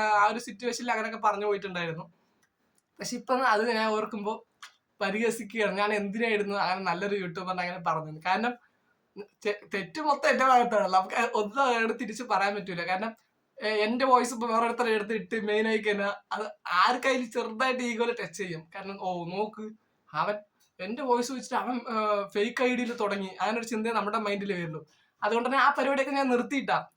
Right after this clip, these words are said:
അവസാനം അവൻ വീഡിയോ ഇട്ടു. എങ്ങനെ നിർത്താനുള്ള മെയിൻ കാരണം, അവൻ എന്നോട് മ-, രണ്ട് മൂന്ന് തവണ മര്യാദയ്ക്ക് പറഞ്ഞു, "നിർത്തണം, ഇതോടെ വീഡിയോ, ശരി, ഇതുവരെ വീഡിയോ ഇട്ടതൊക്കെ ഞാൻ ക്ഷമിച്ചു, ഇനി അങ്ങോട്ട് എന്റെ വോയിസ് ഉള്ള വീഡിയോ ഇടാൻ പാടില്ല" പറഞ്ഞു.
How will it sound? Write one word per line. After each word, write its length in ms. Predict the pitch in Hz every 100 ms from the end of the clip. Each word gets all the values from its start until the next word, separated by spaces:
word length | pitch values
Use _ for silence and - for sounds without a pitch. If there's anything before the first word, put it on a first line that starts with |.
| -
അവസാനം 300 | 208 262 262
അവൻ 120 | 262
വീഡിയോ 200 | 262 302
ഇട്ടു. 140 | 214
എങ്ങനെ 220 | 208 220 254
നിർത്താനുള്ള 420 | 233 254 269 269
മെയിൻ 260 | 240 247
കാരണം, 280 | 233 233 254 254 _ _ -
അവൻ 180 | 208 254
എന്നോട് 320 | 247 254 269
മ-, 260 | 262 254 226
രണ്ട് 220 | 240 330
മൂന്ന് 280 | 285 311 302
തവണ 220 | 277 285
മര്യാദയ്ക്ക് 440 | 247 247 254 294
പറഞ്ഞു, 320 | 214 214 208 170 _ _ _ _ -
"നിർത്തണം, 480 | 220 226 254 269 247
ഇതോടെ 260 | 226 240
വീഡിയോ, 260 | 247 233 240
ശരി, 200 | 247 220
ഇതുവരെ 320 | 202 240 254
വീഡിയോ 220 | 254 247
ഇട്ടതൊക്കെ 300 | 247 240 254
ഞാൻ 120 | 247
ക്ഷമിച്ചു, 480 | 240 220 220 240 262 -
ഇനി 160 | 220 320
അങ്ങോട്ട് 340 | 254 240 240
എന്റെ 240 | 240 220
വോയിസ് 320 | 233 214 220 247
ഉള്ള 120 | 240
വീഡിയോ 240 | 214 233
ഇടാൻ 240 | 208 208 202
പാടില്ല" 200 | 196 185
പറഞ്ഞു. 260 | 160 165